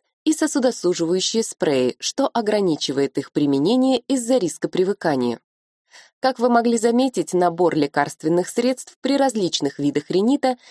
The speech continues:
не отличается большим разнообразием, да и подход в целом тоже.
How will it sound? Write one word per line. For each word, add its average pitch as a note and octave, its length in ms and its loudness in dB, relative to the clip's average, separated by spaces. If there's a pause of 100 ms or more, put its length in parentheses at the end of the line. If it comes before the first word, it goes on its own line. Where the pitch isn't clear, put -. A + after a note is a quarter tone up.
(160)
не C#4 200 0
отличается G#3 640 -2
большим C#3+ 400 0
разнообразием, A#3+ 800 0 (220)
да C#4 160 2
и C4 80 0
подход C4 400 -2
в - 80 -18
целом D3+ 400 0
тоже. B2+ 420 -4